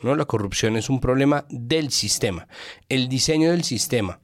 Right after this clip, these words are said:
el diseño de los mecanismos de asesoría legislativa, el mecanismo de contratación por las muchísimas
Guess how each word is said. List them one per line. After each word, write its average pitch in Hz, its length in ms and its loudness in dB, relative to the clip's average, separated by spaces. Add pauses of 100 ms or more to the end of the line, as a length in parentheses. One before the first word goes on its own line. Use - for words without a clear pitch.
el 135 160 -2
diseño 135 640 2
de 135 380 2
los 151 140 2
mecanismos 120 720 0
de 135 140 2
asesoría 110 800 -2 (140)
legislativa, 107 840 0 (400)
el 104 400 0
mecanismo 107 540 -2
de 127 80 0
contratación 107 880 -4 (120)
por 127 200 0
las 127 260 -2 (580)
muchísimas 180 760 2